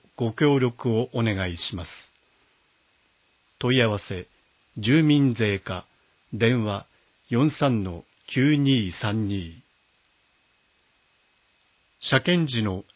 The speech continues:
自動車税種別割の納税証明書の提示が省略できます。軽自動車を除く。自動車税種別割の納付確認が電子化され、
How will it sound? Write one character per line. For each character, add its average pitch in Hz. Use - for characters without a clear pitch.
自 120
動 170
車 160
税 104
種 127
別 151
割 143
の 120
納 143
税 147
証 135
明 123
書 123
の 117
提 110
示 110
が 101
省 120
略 120
で 95
き -
ま 85
す。 -
軽 110
自 120
動 110
車 104
を 87
除 87
く。 95
自 127
動 185
車 170
税 120
種 135
別 170
割 139
の 123
納 156
付 -
確 160
認 123
が 104
電 120
子 -
化 123
さ 120
れ、 107